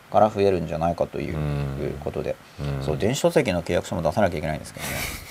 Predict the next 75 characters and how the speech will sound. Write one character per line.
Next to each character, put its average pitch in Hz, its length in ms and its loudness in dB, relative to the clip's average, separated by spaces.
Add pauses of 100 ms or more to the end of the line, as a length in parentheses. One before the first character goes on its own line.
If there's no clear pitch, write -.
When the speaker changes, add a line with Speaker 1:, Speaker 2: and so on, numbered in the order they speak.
(120)
Speaker 2:
<laughs> - 500 -20
Speaker 1:
多 - 80 -2
分 73 200 -2
ま 76 80 0
だ 71 80 0
サ - 260 0
イ - 40 0
ン - 20 -2
し - 120 -8
て - 60 -10
な - 60 -14
い。 - 40 -14 (360)
Speaker 2:
は - 160 0
い。 - 40 -6
Speaker 1:
サ 240 160 4
イ 170 40 4
ン - 20 4
分 107 120 10
か 185 60 8
っ - 40 6
て - 80 2
る 104 60 4
わ - 20 2
け 90 60 2
じ - 20 4
ゃ - 20 2
な 82 60 2
い - 20 -2
で 82 60 -12
す - 40 -14
よ。 - 120 -12
Speaker 2:
え？ 98 240 4 (120)
Speaker 1:
で - 80 -10
も、 87 80 -6 (120)
Speaker 2:
あ、 82 160 2
Speaker 1:
本 85 180 6
書 139 80 4
か 165 100 6
な 104 100 2
き 90 40 -2
ゃ - 40 -4
い - 20 -4
け 82 60 -6
な - 60 -4
い。 - 40 -10
Speaker 2:
ち 90 60 2
ゃ 85 60 4
ん 80 60 -2
と、 73 60 -4
は 71 160 0
い。 65 100 -8
Speaker 1:
<laughs> - 840 -8
Speaker 2:
あ 73 220 -2
あ。 - 80 -8
Speaker 1:
そ - 80 4
う 147 40 2
し - 80 0
な 160 60 6
い 147 40 4
と 139 80 6
出 143 100 6
な 151 80 6
い - 80 4
か - 80 4
ら。 92 80 8
Speaker 2:
誰 95 120 6
か 87 100 4
が 82 80 6
待 107 160 8
っ - 20 -14
て 92 80 -4
ま 87 100 2
す - 80 -4
か 87 80 4
ら。 - 180 0